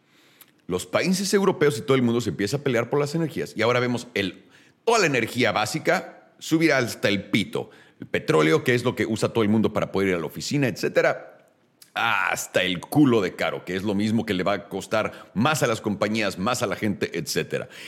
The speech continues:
Estamos viendo que también toda la comida está subiendo veinte por ciento, que las rentas están subiendo como locas,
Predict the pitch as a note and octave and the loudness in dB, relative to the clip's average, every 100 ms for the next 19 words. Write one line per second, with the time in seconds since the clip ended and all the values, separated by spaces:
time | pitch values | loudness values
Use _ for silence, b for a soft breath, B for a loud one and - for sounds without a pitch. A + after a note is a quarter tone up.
0 | B - A#2 B2 E2 A2+ A#2 A#2 G#2+ G2+ | B -2 0 0 0 0 0 -2 -2 0
1 | G#2 G2 A2 G2 G#2 G#2 A#2+ A2 G2 G#2 | 0 2 2 0 -2 -2 -2 -2 -4 -2
2 | G2+ G#2 F2 F2 - - D#2+ G2 G2+ - | 0 0 0 -2 -4 -6 -6 -2 -4 -4
3 | D2 - D#2+ D#2+ D#2+ A2+ C3 - B2 F#2 | -10 -8 -6 -4 -2 -2 -2 -2 -4 -4
4 | - G#2+ G#2 F#2+ G2+ G2+ G#2 G2+ - A#2 | -4 -4 -4 -2 0 0 0 -2 -4 -4
5 | A2+ A#2 D#3+ - - - - - | -2 0 0 0 -4 -6 -12 -14